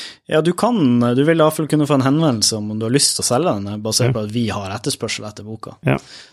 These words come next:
Speaker 1: Så det, det her har jo væ-, vært med på å drive volum også. Det er nye ting vi har utviklet det siste året.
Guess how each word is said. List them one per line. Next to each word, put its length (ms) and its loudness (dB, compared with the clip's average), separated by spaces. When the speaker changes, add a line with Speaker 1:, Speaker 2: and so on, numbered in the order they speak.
Speaker 1:
Så 220 -4
det, 380 4
det 120 4
her 180 4
har 100 4
jo 80 0
væ-, 220 2
vært 180 0
med 120 2
på 100 -2
å 40 -10
drive 320 0
volum 280 2
også. 260 0
Det 80 -2
er 100 0
nye 220 2
ting 220 -4
vi 60 -4
har 80 -4
utviklet 440 -8
det 80 -4
siste 260 -2
året. 280 -6